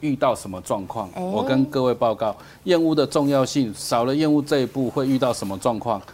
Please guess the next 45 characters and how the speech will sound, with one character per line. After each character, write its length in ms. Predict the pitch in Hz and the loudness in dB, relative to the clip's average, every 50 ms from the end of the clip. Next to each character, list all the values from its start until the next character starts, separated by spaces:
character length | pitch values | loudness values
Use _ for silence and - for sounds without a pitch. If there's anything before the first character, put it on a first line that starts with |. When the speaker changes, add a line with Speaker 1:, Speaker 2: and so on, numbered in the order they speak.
| - - - - | -20 -20 -12 -6
Speaker 1:
就 140 | - 147 | -4 -2
是 100 | 120 135 123 | -2 -2 -4
电 220 | - - 127 113 | -6 -6 -6 -6
线 160 | 95 120 110 | -6 -10 -12
走 240 | 95 - 90 87 90 90 | -12 -10 -12 -12 -12 -12
火。 100 | - 92 90 - - - - | -14 -14 -16 -16 -16 -12 -10
Speaker 2:
嗯 120 | 208 202 226 | -8 -6 -2
哼。 60 | 233 | 0
Speaker 1:
那 100 | - - | 0 0
电 200 | - - 202 180 | 0 0 0 0
线 220 | 156 202 185 160 | 2 2 0 2
走 160 | 139 143 151 | 2 2 2
火 160 | 147 139 120 107 | 4 2 2 2
上 180 | - 170 151 | 2 0 0
面 200 | 143 151 151 131 | 2 2 0 0
的 120 | 117 117 113 | 0 -2 0
话， 220 | 131 143 120 - - - - - | 2 2 0 0 -2 -14 -18 -8
跟 140 | - 156 156 160 | -4 -2 -2 2
各 120 | 156 165 | 2 2
位 80 | 160 151 | 2 4
报 140 | 139 147 143 | 2 0 0
告， 160 | 139 143 127 | 0 0 -2
电 240 | - - - 165 147 | -2 -2 -2 0 0
线 140 | 156 160 131 | 0 0 -2
怎 100 | - 107 | -2 -4
么 100 | 101 101 | -6 -6
走 200 | - 113 110 110 | -4 -4 -4 -2
火？ 220 | 107 120 104 90 - - - - | -2 -4 -4 -6 -8 -10 -10 -6
Speaker 2:
嗯。 100 | 269 277 | -4 -2
Speaker 1:
那 140 | 254 170 | 0 0
他 100 | 170 185 | 0 -2
说 140 | 180 165 185 175 | -4 -6 -8 -10
：“奇 160 | - - 143 147 | -8 -6 -2 0
怪， 100 | 175 160 | 0 0
我 120 | 139 120 | 0 -2
的 100 | 117 123 | -4 -4
电 200 | 127 165 156 143 | -2 -2 -2 -2
线， 160 | 135 165 151 | 0 -2 -2
我 80 | 127 113 | -2 -2
的 80 | 117 | -4
铜 220 | 117 - 127 123 135 | -4 -4 -4 -4 -2
墙 200 | 131 123 131 139 | -2 -2 -2 -2
铁 200 | 131 127 110 104 | -2 -2 -4 -2
壁， 220 | 101 135 139 127 | -2 -2 -2 -2
我， 260 | 117 110 117 120 117 | -2 -4 -6 -8 -10